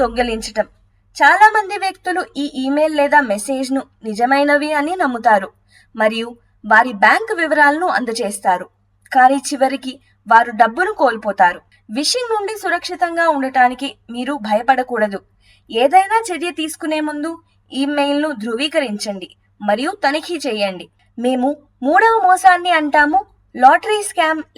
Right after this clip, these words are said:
లేదా అడ్వాన్స్ ఫ్రాడ్. మీరు పెద్ద లాటరీ లేదా చాలా డబ్బు గెలుచుకున్నట్లు మీకు ఎప్పుడైనా మెయిల్ లేదా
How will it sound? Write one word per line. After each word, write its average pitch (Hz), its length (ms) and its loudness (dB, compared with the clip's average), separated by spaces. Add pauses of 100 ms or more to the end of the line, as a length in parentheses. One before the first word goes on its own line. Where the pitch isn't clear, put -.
లేదా 226 240 6 (300)
అడ్వాన్స్ 247 500 6
ఫ్రాడ్. 190 320 4 (440)
మీరు 311 220 0 (360)
పెద్ద 277 180 0 (140)
లాటరీ 370 380 2 (180)
లేదా 285 200 2 (140)
చాలా 294 260 6 (140)
డబ్బు 330 200 4 (120)
గెలుచుకున్నట్లు 294 680 -2 (100)
మీకు 262 220 -6
ఎప్పుడైనా 254 400 4 (120)
మెయిల్ 277 320 -6
లేదా 311 200 2